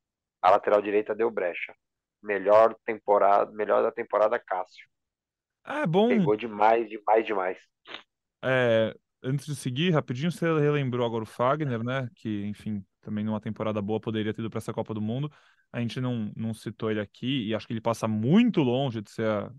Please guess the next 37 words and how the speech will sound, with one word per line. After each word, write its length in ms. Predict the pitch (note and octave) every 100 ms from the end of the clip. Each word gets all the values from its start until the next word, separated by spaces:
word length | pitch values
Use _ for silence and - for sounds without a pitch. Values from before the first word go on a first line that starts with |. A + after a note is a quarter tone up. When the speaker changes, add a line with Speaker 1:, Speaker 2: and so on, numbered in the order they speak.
| -
Speaker 2:
maior 240 | G#2+ G#2
decepção 640 | A2 - A2 - - A2
do 120 | G#2
ano. 640 | G2 A2 C#3+ C#3 B2 A#2+ A#2 _ _ _ _
Passa, 440 | A2 G#2+ B2 G2+ F2+
né, 300 | A2 A#2 A2+ G2+ A#2+ - _ _
realmente, 380 | A2 A2+ A2
até 240 | F#2 - G#2+ - _ _
nem 320 | A2+ G#2+ A#2+
só 140 | F#3 A#3+
pela 180 | A3 G#3
concorrência, 580 | G3+ G3+ D3 C3+ -
mas 220 | G#2 F#2+ F#2
porque 400 | _ A2 B2+ C3
o 140 | G2
ano 160 | G#2+ G#2+
dele, 200 | G#2+ B2
enfim, 440 | - A2 F#2+ G2 - _ _ _ _ _
não 140 | A2+ G#2
foi 540 | - A2 A#2+ G2+ G2+ -
nada 260 | - G#2 G#2
pra 120 | A#2+
ser 160 | A2 A2+
o 40 | G2 -
pior, 340 | G#2+ G#2 A2+
uma 180 | G#2 G#2
decepção 540 | G#2+ G2+ - - A2
nesse 240 | A#2 - G2
nível, 340 | G2 C#3+ A2+
nem 140 | A2
pra 120 | A#2 A#2
ser 100 | A#2+
o 40 |
pior 340 | A2 A#2 A2+ A#2
jogador 400 | A2+ G#2+ G#2+ A2
do 120 | A2+
ano. 200 | B2+